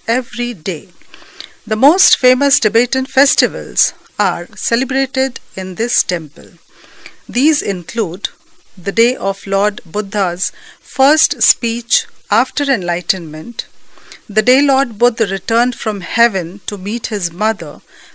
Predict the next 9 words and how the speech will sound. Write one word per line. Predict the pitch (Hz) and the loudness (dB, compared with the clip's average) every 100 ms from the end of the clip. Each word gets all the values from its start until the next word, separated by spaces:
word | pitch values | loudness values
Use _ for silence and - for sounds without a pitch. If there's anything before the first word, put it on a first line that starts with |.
| - | 0
after | 220 269 - 277 269 | 2 2 2 -2 0
attaining | - - 220 233 226 | -8 0 0 0 -6
Nirvana, | 175 165 165 202 170 247 - _ _ - - - | -6 -8 -2 0 -2 -6 -14 _ _ -20 -20 -18
New | 196 220 294 339 | -4 4 6 6
Year, | 202 151 170 - - - - | 0 -4 -8 -12 -20 -20 -2
and | 202 190 190 - 208 | 0 0 -2 -10 -4
Dalai | 208 214 240 | 2 4 2
Lama's | 240 170 160 165 175 | 0 -2 -4 -4 -6
birthday. | 202 254 254 - 147 | -2 -2 -2 -10 -14